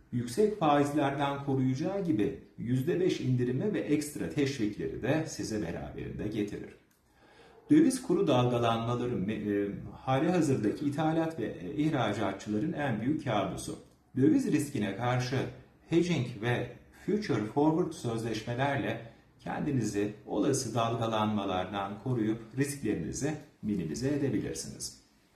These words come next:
Yavaşlayan ekonomik büyüme gelirlerinizi düşürebilir ve bu anlamda asgari vergi bareminizi ve vergi oranlarınızı artırabilir.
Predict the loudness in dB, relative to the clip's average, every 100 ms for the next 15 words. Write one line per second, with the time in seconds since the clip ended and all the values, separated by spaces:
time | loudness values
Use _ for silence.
0 | _ _ _ _ _ -20 -20 -18 2 6
1 | 6 6 4 4 4 0 -2 -4 -2 -2
2 | -4 4 4 4 0 -2 4 4 4 4
3 | 0 -2 -6 -10 -8 -8 0 4 4 4
4 | 2 0 -8 -20 _ _ -4 -2 2 2
5 | 4 2 0 0 -2 -4 -6 -16 -20 _
6 | _ -2 -2 -2 2 2 2 2 2 4
7 | 4 4 4 2 2 -4 -2 -2 0 0
8 | -4 -2 0 0 0 0 0 0 0 -2
9 | -6 -6 -6 -6 -2 -2 -2 -10 -20 _
10 | -6 -4 -4 -6 -8 -8 -12